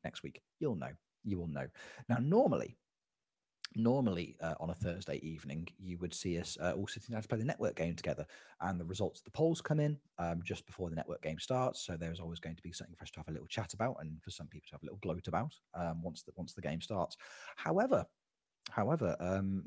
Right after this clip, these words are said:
the week that you are watching this podcast, if you're watching it the week that it is released, is a little bit of an anomaly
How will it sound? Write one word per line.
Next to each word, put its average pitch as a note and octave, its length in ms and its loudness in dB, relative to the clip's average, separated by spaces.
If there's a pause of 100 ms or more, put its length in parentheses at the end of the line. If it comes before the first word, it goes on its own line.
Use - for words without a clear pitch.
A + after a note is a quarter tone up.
the A2 80 0
week D3 260 0
that - 100 -8
you A#2 140 0
are G2+ 60 0
watching F2+ 600 -2
this E2+ 220 -4
podcast, - 580 -4
if - 160 -12
you're F2 100 -4
watching - 300 -6
it - 80 -8
the E2+ 80 -8
week E2 240 -6
that - 80 -8
it D2 80 -4
is E2 140 -6
released, F2+ 360 -4 (380)
is D#3+ 140 4
a E3+ 80 10
little E3+ 260 6
bit C#3 220 0
of B2 40 -4
an A2+ 100 2
anomaly B2 380 2